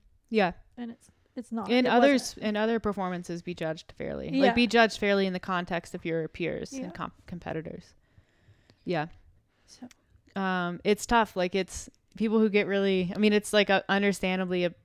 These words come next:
Speaker 1: upsetting, but at the same time, I'm like, they've been doing this shit for years.
Speaker 2: Yeah.
Speaker 1: <laughs>
Speaker 2: And yeah, I do get that, like, the very top people are still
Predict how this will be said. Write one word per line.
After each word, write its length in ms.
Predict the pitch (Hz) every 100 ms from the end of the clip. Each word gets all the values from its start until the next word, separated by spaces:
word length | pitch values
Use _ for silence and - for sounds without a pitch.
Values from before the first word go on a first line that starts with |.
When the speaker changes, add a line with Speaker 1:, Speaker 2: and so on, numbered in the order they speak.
| _
Speaker 1:
upsetting, 540 | 175 175 - 175 175 165
but 100 | 165
at 100 | 165
the 40 |
same 240 | 170 180 180
time, 300 | 175 170 165
I'm 140 | 165
like, 240 | 156 151 - - - - - - - _ -
they've 260 | 180 175
been 140 | 175 175
doing 180 | 170
this 140 | 170 175
shit 160 | 170 165
for 120 | 175
years. 380 | 175 165 160 247
Speaker 2:
Yeah. 380 | 254 233 269 330
Speaker 1:
<laughs> 40 | 233 220 247 - - - _ 294
Speaker 2:
And 180 | 294
yeah, 140 | 254 214
I 60 |
do 180 | 220 240
get 160 | 233 233
that, 100 | 240
like, 140 | 226
the 80 | 233
very 280 | 220 220 214
top 300 | - 226 -
people 320 | 226 - 240
are 100 | 233
still 480 | - 220 208 208